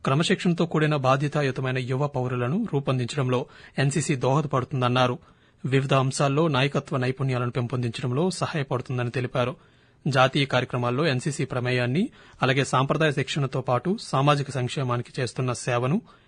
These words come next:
కేంద్ర సహాయ మంత్రి ఈ సందర్భంగా ప్రస్తావించారు. కాగా ఎన్సీసీ క్యాడెట్ ఖాళీలను మూడు లక్షలకు పెంచే విస్తరణ ప్రణాళికను కేంద్ర ప్రభుత్వం ఇటీవల ఆమోదించిందని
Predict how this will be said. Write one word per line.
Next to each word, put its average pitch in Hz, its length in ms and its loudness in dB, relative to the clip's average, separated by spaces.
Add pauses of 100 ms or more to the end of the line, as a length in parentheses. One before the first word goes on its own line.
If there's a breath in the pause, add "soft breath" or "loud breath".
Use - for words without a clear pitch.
(180 loud breath)
కేంద్ర 143 240 2
సహాయ 131 300 -2
మంత్రి 127 300 -2
ఈ 170 140 -2
సందర్భంగా 123 500 -2
ప్రస్తావించారు. 127 760 -2 (560 soft breath)
కాగా 135 240 4
ఎన్సీసీ 147 440 2
క్యాడెట్ 135 340 0
ఖాళీలను 131 560 0
మూడు 156 320 0
లక్షలకు 139 520 -2
పెంచే 135 320 -2
విస్తరణ 131 460 -4
ప్రణాళికను 123 560 -2 (400 soft breath)
కేంద్ర 143 220 4
ప్రభుత్వం 131 400 -2
ఇటీవల 131 360 0
ఆమోదించిందని 127 680 -2